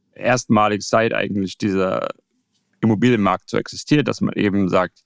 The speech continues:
"Nee, macht besser nicht." Und das gilt eben auch für andere Produkte, auch das Investieren bei Aktien und so weiter, ja. Ist natürlich ein Stück weit ein Kontraindikator, weil wir wissen genau, wenn alle dir raten zu kaufen, solltest du normalerweise nicht mehr kaufen. Umgedreht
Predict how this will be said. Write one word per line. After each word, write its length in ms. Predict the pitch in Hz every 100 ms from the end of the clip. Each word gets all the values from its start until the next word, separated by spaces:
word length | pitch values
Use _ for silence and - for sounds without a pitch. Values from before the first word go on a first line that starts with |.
| -
"Nee, 140 | 107
macht 240 | 107 101 -
besser 220 | 92 98
nicht." 200 | 113 104
Und 60 |
das 160 | 92 -
gilt 140 | 101
eben 120 | 95 92
auch 100 | 92
für 140 | 101
andere 180 | 101 101
Produkte, 320 | 101 90 92
auch 120 | 85
das 120 | 85
Investieren 560 | - 101 98 - 120 101
bei 120 | 92
Aktien 420 | 104 110 - 117
und 80 | 98
so 100 | 92
weiter, 300 | 87 85 -
ja. 200 | 92 95 - _ _ _ _ _ _ _ _ _
Ist 200 | - 160
natürlich 500 | 156 120 135 123 120
ein 60 | 107
Stück 220 | - 107
weit 140 | 104 98
ein 60 |
Kontraindikator, 1300 | - 127 117 95 90 _ _ 107 101 90 98 95 110
weil 140 | 101
wir 60 | 104
wissen 180 | - 101
genau, 440 | 98 98 104 113 _ _ -
wenn 140 | - -
alle 260 | 120 139
dir 200 | 120 104
raten 480 | - 143 - 98 82 _ -
zu 180 | 104
kaufen, 480 | 92 92 90 - 98
solltest 440 | - 113 120 113 -
du 40 |
normalerweise 640 | 110 104 110 113 113 107 110
nicht 300 | 143 139 -
mehr 160 | 98
kaufen. 460 | - 95 95 107 107
Umgedreht 800 | 113 123 120 101 - 104 110